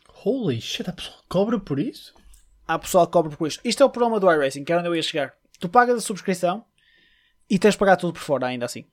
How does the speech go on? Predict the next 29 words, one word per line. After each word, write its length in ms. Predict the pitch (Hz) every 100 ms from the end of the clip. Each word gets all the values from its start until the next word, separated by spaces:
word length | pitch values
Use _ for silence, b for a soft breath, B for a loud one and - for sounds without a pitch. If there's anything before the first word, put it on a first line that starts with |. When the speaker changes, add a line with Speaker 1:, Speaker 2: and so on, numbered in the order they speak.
| _ -
Speaker 2:
Eh, 300 | 180 180 202
eu 80 | 185
já 120 | 208
percebi 220 | - 202
que 60 | -
depois 220 | - 190
destes 180 | 185 -
três 160 | 180
meses 160 | 170 175
eu 60 | 185
não 100 | 180
vou, 140 | 160 190
não 100 | 180
vou 100 | 175
subscrever 360 | - - 160
mais. 240 | 131 117 -
Eh, 120 | 175
para 160 | 160 190
o 100 | 185
nível 340 | 190 208 202
a 60 | 190
que 80 | 185
eu 60 |
estou, 280 | 165 185 185
não, 200 | 175 175
não 400 | 170 165 165 156
é. 120 | 131 - B B B
Porque 220 | - 156
imagina, 440 | 196 190 170 151